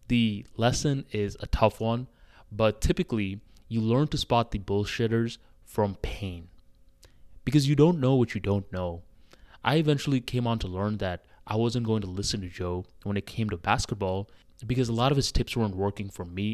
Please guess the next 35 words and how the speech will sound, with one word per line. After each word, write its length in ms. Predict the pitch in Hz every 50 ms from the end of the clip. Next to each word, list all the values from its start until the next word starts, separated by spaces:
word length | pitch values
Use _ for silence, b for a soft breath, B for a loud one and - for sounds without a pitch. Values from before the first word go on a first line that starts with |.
| -
in 100 | - 98
my 220 | 95 92 92 101 101
life, 400 | 92 92 98 117 123 - - b b b b b b b b
and 220 | 110 113 117 113
it 120 | - 117 -
came 180 | - 147 180
to 80 | 165 139
a 60 | 110
point 380 | - - - 117 113 117 120 113 B B B B B B B -
where 360 | 110 107 107 101 95 92 - - -
he 80 | -
was 100 | 120 113
trying 320 | - - - 120 120 127 120
to 80 | -
get 160 | 117 117 113 113
me 120 | 113 104
to 80 | 95 92
switch 480 | - - - 135 143 127 - - - - _
my 380 | 101 98 98 98 95 92 92 - - _ - -
basketball 520 | - 95 101 - - - - 104 101 98
shooting 440 | - - - 110 101 101 98 95 95 - - - - -
arm. 380 | 120 139 151 117 92 87 85 - - B B B B B B B B B -
And 300 | 113 113 110 107 107 - -
I 80 | 101 107
realized, 640 | 107 113 123 127 120 113 110 104 98 95 - - - - - - - - - -
okay, 360 | 80 - - 92 87 82 - - _ _ _
something 480 | - - - 131 131 139 - 156 131
seems 320 | - - - 120 110 101 - -
off. 320 | 95 101 104 113 - - b b b b b b
This 160 | 107 110 -
is 100 | 120 113
a 40 | 104
huge 440 | 95 - - 110 110 107 104 - -
red 180 | 104 101 95 -
flag. 360 | - - - 101 104 95 -